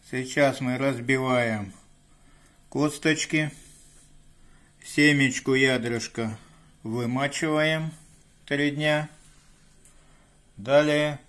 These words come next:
будем закладывать на стратификацию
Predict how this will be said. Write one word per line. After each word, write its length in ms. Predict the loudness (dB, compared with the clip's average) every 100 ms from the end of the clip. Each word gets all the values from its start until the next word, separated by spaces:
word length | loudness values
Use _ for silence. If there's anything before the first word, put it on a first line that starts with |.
| -10
будем 560 | -6 -4 -2 -4 -6 -14 _ -20 -20 -20 -18
закладывать 1000 | -10 -6 -6 2 4 4 2 0 0 -4 -20 _ _ _ -20 -20 -20 -8
на 240 | -2 -2
стратификацию 1300 | -2 -4 -4 -4 -6 -6 -6 4 4 4 0 -4 -4